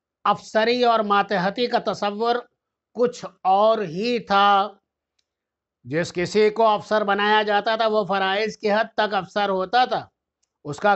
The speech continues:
कोई हुक्म ज़ाती नवैयत का नहीं होता था। चूँकि अफसर के इंतखाब का मेयार कुछ और था, इसलिए उस वक्त का मुआशरा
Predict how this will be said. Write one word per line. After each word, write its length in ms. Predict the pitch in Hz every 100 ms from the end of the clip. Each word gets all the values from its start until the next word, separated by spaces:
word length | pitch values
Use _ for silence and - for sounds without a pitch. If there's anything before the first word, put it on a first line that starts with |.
| -
कोई 280 | 190 208 202
हुक्म 360 | 202 220 214 202
ज़ाती 540 | 156 180 190 208 233
नवैयत 540 | 220 202 202 214 220 214
का 140 | 208
नहीं 340 | 202 208 240 240
होता 360 | 233 233 214
था। 180 | 170 131 - _ _ _ _ -
चूँकि 320 | 165 175 214 214
अफसर 360 | 202 - 226
के 120 | 220 220
इंतखाब 580 | 208 208 - 208 214 214
का 80 | 202
मेयार 420 | 196 196 202 208
कुछ 240 | 208 190 196
और 240 | 208 226
था, 220 | 226 226
इसलिए 400 | 208 208 214 220 202
उस 220 | 196 -
वक्त 220 | 220 - -
का 120 | 208
मुआशरा 720 | 185 185 190 202 - 220 220